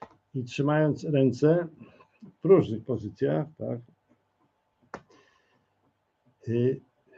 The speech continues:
będziemy powodować to, że my, że będziemy się leczyli. Dlaczego? Ponieważ pole elektromagnetyczne, silne pole elektromagnetyczne, które nie jest, y, zwykle tak silne na,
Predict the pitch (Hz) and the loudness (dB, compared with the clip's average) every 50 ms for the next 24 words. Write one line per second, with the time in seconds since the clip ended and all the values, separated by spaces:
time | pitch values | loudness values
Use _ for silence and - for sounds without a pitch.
0 | - _ - - - - - _ _ _ _ _ _ - 123 131 165 170 170 156 | -20 _ -20 -20 -20 -20 -20 _ _ _ _ _ _ -4 -2 0 2 4 2 2
1 | 156 156 143 139 127 143 139 143 160 156 156 - - 113 98 101 123 160 160 113 | 2 2 2 4 4 4 6 6 4 2 0 -2 -4 -2 -2 -2 -2 -4 -4 -2
2 | 151 156 160 156 156 160 165 160 143 131 127 113 101 135 135 139 143 123 131 143 | 0 2 4 4 4 4 2 0 -2 -2 -2 0 2 2 2 2 2 2 2 2
3 | 147 156 151 - 139 139 143 131 - - 113 98 82 80 - _ _ _ _ _ | 2 2 0 0 -2 0 0 -2 -2 -4 -6 -6 -6 -10 -16 _ _ _ _ _
4 | _ _ _ _ - 113 127 127 123 135 120 98 - - _ _ _ _ _ _ | _ _ _ _ -4 -4 -4 -2 0 -2 -2 -2 -4 -10 _ _ _ _ _ _
5 | _ _ _ _ _ _ _ _ _ _ _ _ _ _ _ _ _ _ _ _ | _ _ _ _ _ _ _ _ _ _ _ _ _ _ _ _ _ _ _ _
6 | _ _ _ - 120 131 127 120 - - - - - - _ - 139 165 185 175 | _ _ _ -2 0 0 0 -2 -4 -10 -16 -18 -20 -10 _ 2 4 6 6 6
7 | 165 165 - 143 135 131 123 104 101 131 123 - - 160 - - - - 117 - | 6 4 4 4 4 4 4 4 2 2 0 0 -2 -6 -6 -8 -6 -4 -4 0
8 | - - 170 208 208 180 139 110 - 117 110 110 107 101 - 113 110 104 95 85 | 4 8 10 10 10 10 8 6 4 2 2 2 0 0 0 0 0 0 0 -2
9 | 95 101 92 - 98 90 - - - - 101 113 120 - - - 123 113 120 117 | -6 -8 -8 -8 -10 -12 -12 -14 -14 -12 -12 -12 -12 -4 -2 2 4 6 6 6
10 | 123 147 185 196 202 185 156 127 - - - 156 143 131 117 120 127 131 127 123 | 6 8 8 8 8 8 6 4 2 -2 -8 -6 -4 -2 0 2 2 2 2 0
11 | 120 107 110 123 120 120 120 - - - 95 107 147 147 147 - 127 117 127 139 | 0 -4 -6 -8 -8 -8 -10 -10 -10 -4 0 0 0 2 2 0 0 2 2 2
12 | 135 - - - 131 127 123 117 104 98 98 107 - - _ _ _ _ _ _ | 2 0 2 4 6 8 8 8 6 4 0 -4 -8 -14 _ _ _ _ _ _
13 | _ _ _ - - - - 120 113 110 107 110 113 120 | _ _ _ -20 -18 -6 -4 -2 0 0 -2 -2 -4 -8